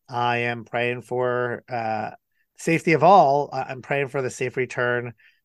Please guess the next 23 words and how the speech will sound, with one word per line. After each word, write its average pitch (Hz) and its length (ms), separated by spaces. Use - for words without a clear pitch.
uh, 120 260
of 120 400
those 123 220
being 123 180
held 113 200
hostage, 123 720
Pidyon 120 460
Shvuim, 120 600
the, 110 260
the 110 100
return 113 320
of 107 100
captives 117 600
i-, 117 160
is, 113 320
uh, 113 240
we're 113 100
taught 110 240
one 120 120
of 117 40
the 117 60
most 113 220
important, 117 680